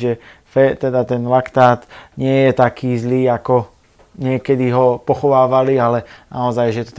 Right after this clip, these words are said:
ten Fénix, ktorý zobudí sa z popola naozaj od toho embryonálneho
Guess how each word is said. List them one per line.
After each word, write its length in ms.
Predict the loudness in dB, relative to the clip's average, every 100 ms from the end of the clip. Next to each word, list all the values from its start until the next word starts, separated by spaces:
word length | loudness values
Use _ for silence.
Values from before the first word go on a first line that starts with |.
| -10
ten 0 |
Fénix, 480 | -6 -4 -4 -6 -10
ktorý 320 | -10 -10 -12 _ -20 _
zobudí 480 | -10 -6 -4 -4 -4
sa 160 | -10
z 80 | -6
popola 640 | -6 -4 -2 0 -2 -6 -10 -20 -18 -8
naozaj 320 | -4 -2 -2
od 160 | -2 -6
toho 400 | 0 4 6 4
embryonálneho 1040 | 4 0 2 4 4 2 0 0 0 -2